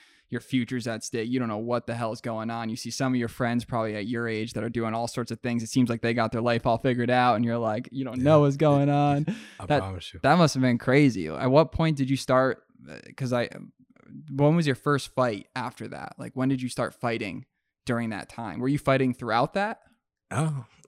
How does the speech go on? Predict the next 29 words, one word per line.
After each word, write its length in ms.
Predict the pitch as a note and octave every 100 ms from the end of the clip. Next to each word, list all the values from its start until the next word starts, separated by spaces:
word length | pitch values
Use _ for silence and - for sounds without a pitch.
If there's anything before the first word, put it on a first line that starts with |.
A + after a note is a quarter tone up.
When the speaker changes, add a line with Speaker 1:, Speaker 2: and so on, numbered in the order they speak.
| G#1+ -
Speaker 2:
uh, 40 |
I 500 | A2 G#2+ G#2+ A2 G#2+
actually 360 | A2+ - A#2 A2+
started 500 | - - G2 G2 F#2
fighting. 540 | G2+ G2+ G2+ G2 F#2+ -
<laughs> 760 | _ _ _ _ _ _ -
Um, 460 | A#2+ G2+ F#2 F2 D#2 _ _ _ _ _ _ _ _ _ _
truth 200 | G#2+ G2+
told, 220 | C3 C3
it 100 | A2+
was 180 | A2 G2+
that 260 | G#2 G2+ -
the 80 | G2+
last 340 | G#2 A2 G2+
day 200 | G#2 G2+
of, 180 | G2 F#2+
uh, 340 | G2 F#2+ F2+ F2 _ -
or 240 | F#2+ F#2
one 180 | F#2+ A2
of 80 | G2+
the 80 | G2
last, 360 | F#2+ F2+ - -
um, 260 | G2 F#2
times 360 | F#2 G#2 F#2+ F2+
of 80 | -
me 140 | G2
being 220 | F#2 F#2+ F2
in 120 | D#2+
court, 420 | - G2 F2 -